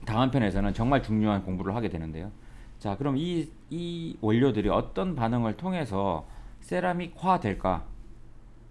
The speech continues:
자, 실란으로 코팅을 해보니까 실란 코팅이 안 됐죠.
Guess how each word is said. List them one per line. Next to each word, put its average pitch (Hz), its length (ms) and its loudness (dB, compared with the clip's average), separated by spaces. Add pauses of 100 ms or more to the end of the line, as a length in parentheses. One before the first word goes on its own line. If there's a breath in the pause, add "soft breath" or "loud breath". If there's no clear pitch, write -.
(720)
자, 98 760 0 (180)
실란으로 190 480 2
코팅을 147 280 0
해보니까 117 160 2
실란 139 220 -2
코팅이 143 280 -4
안 85 160 -2
됐죠. - 340 -4